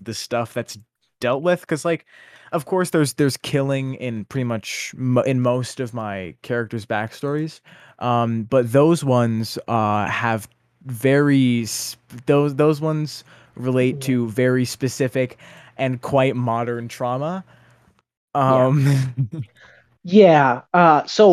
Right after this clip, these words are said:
Speaker 2: we'll definitely put a trigger warning on those <laughs> episodes.
Speaker 1: So, uh, keep an eye out for those.
Speaker 2: Yeah, keep an eye out for those. Um, we're going to, we're gonna do that.
Speaker 1: <clears throat>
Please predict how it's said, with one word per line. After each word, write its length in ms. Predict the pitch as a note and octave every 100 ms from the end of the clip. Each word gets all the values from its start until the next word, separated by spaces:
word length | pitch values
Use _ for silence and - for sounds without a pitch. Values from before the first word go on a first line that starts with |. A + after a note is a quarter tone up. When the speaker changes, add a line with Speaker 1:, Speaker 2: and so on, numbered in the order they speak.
| D#3+
Speaker 2:
we'll 240 | F3+ D#4
definitely 320 | C4 C4+ D4
put 120 | A#3+ F3
a 60 |
trigger 260 | - F#3 G#3
warning 320 | G#3 A3 A#3
on 140 | G3+
those 240 | D3 A#3 -
<laughs> 60 | -
episodes. 520 | B3 - B3+ B3 G3+ - _ _ _ _ _ _ _ _ _ _ - - -
Speaker 1:
So, 260 | - D#3+
uh, 260 | D3+ D3+ D#3 - _ -
keep 340 | - F#3+ F#3
an 120 | E3+
eye 140 | D3+ D3
out 140 | C#3+
for 160 | - C3+
those. 540 | A#2 A2 A2 A2+ - - - -
Speaker 2:
Yeah, 240 | A3+ G#3+ - -
keep 160 | C#4 C4+
an 60 |
eye 100 | A#3+
out 100 | A#3
for 60 | A3
those. 360 | G#3 G3+ - - F3 -
Um, 400 | B3 G#3+ F3+ D#3 _ _ _ -
we're 160 | E3+
going 380 | D#3+ E3+ D#3+ D3+ D3
to, 260 | D3 C#3+ - -
we're 160 | C3
gonna 120 | A#2+ A#2+
do 180 | - -
that. 340 | E3 D3+ -
Speaker 1:
<clears throat> 100 | -